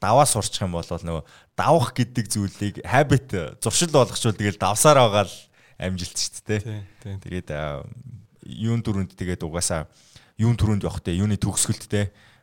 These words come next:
Speaker 1: а, баяр хүргэмээр байна. Үргэлжлүүлээд үзүүлээд өгөөрэй.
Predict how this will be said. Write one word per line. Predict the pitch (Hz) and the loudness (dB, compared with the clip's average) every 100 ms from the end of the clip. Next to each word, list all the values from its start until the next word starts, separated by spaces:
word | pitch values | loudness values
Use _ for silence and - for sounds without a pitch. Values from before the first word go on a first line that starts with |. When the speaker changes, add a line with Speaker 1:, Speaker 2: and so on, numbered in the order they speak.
| - | -6
Speaker 1:
а, | 87 85 80 | -2 -2 -2
баяр | 101 117 | 0 2
хүргэмээр | 107 87 92 90 107 | 2 2 0 0 -2
байна. | 131 - _ _ _ _ _ _ _ _ | -6 -14 _ _ _ _ _ _ _ _
Үргэлжлүүлээд | 92 90 - 110 92 87 | -14 -10 -6 -6 -6 -4
үзүүлээд | 90 101 92 90 - | -4 -4 -6 -6 -6
өгөөрэй. | 80 85 | -6 -6